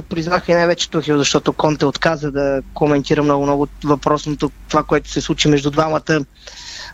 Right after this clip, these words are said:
на Станфорд Бридж, но германеца си призна, че, а, така се е подал на емоциите, нещо, което е странно, като си има предвид, че е германец, но пък любопитно.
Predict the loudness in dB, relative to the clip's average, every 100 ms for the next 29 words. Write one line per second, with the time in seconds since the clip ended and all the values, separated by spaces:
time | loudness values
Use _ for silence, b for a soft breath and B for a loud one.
0 | 0 2 2 -2 -2 -4 -2 0 0 0
1 | 0 4 4 4 4 2 2 2 0 -4
2 | -8 -4 0 2 2 0 2 2 2 -2
3 | B B B -4 0 0 0 -2 0 -2
4 | -2 0 2 2 2 0 2 2 0 -4
5 | -4 2 2 2 -2 -4 0 2 0 -2
6 | 0 0 0 -6 -10 -6 -2 0 0 -2
7 | 0 2 2 2 2 2 0 0 -2 -2
8 | 0 2 2 2 -2 0 0 0